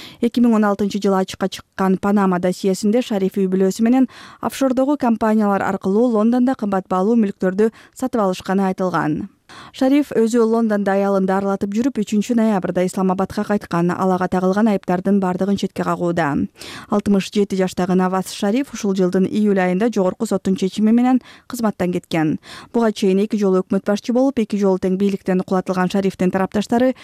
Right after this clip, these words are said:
айыптоолордун саясий мүдөөсү бардыгын айтып, мунун артында Пакистандын коопсуздук кызматтары турушу мүмкүндүгүн болгошууда.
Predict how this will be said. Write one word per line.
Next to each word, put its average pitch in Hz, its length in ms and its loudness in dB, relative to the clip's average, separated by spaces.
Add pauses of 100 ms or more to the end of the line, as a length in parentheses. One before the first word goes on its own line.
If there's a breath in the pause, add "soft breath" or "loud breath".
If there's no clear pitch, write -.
(160 loud breath)
айыптоолордун 202 720 2
саясий 202 400 0
мүдөөсү 190 400 2
бардыгын 220 480 0
айтып, 247 220 -2
мунун 196 180 2
артында 196 460 -2 (240 loud breath)
Пакистандын 220 580 0
коопсуздук 214 560 -4
кызматтары 185 400 -2
турушу 185 320 -4
мүмкүндүгүн 185 640 2 (240 loud breath)
болгошууда. 170 800 -2